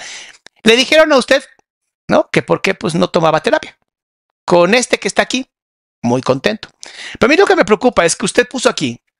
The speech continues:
<clears throat> invitado especial en Monse y yo.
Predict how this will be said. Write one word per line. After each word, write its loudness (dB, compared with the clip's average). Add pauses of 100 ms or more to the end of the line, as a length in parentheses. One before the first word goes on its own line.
(280)
<clears throat> -12
invitado 0
especial 0
en -2
Monse 2
y -2
yo. 0